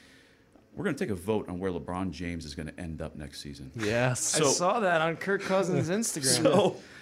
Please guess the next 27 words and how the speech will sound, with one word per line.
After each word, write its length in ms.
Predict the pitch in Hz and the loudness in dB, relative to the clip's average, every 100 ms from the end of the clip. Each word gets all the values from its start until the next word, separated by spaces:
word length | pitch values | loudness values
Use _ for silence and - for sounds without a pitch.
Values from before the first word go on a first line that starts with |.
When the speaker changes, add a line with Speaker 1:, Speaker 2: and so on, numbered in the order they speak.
| - | -6
Speaker 3:
Yeah. 200 | 156 135 - | -4 -4 0
Speaker 1:
we 240 | 165 226 | 2 4
went 180 | 190 175 | 4 4
around 280 | 151 135 123 | 4 4 4
the 60 | 120 | 2
room, 520 | 107 107 104 101 101 - | 2 2 2 0 -4 -6
okay, 480 | 101 101 104 95 101 | -4 -2 2 2 2
and 80 | 113 | 2
I 80 | 147 | 2
listed 380 | 165 156 - 110 | 2 0 0 0
about, 180 | 107 113 | 0 0
I 60 | |
think, 460 | 113 - 147 127 - | 0 0 0 0 0
I 140 | 113 123 | 0 0
forget, 460 | 120 104 87 92 | -2 -8 -6 -2
I 120 | 92 123 | 2 2
listed, 300 | 120 - 98 | 2 0 -2
I 100 | 98 | -2
think, 240 | 95 92 - | -2 -6 -4
eight 200 | 98 - | -4 -2
teams. 200 | 98 92 | -4 2
I 100 | 151 | 2
had 120 | 202 | 4
seven 360 | - 190 170 143 | 4 4 4 2
up 100 | 127 | 2
there 80 | 120 | 2
initially. 460 | 120 131 101 90 | 2 2 0 -2